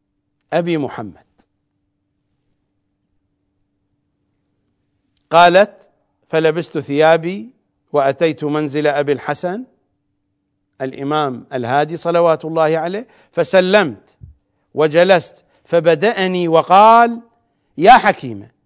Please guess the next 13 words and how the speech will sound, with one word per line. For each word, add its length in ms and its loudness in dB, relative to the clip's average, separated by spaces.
ابعثي 580 0
نرجس 520 -4
إلى 300 -4
ابن 380 -4
أبي 320 -4
محمد'". 640 -6
قالت: 340 2
"فقلت: 400 -8
'يا 220 -4
سيدي، 580 -10
على 220 -2
هذا 840 0
قصدتك، 720 -8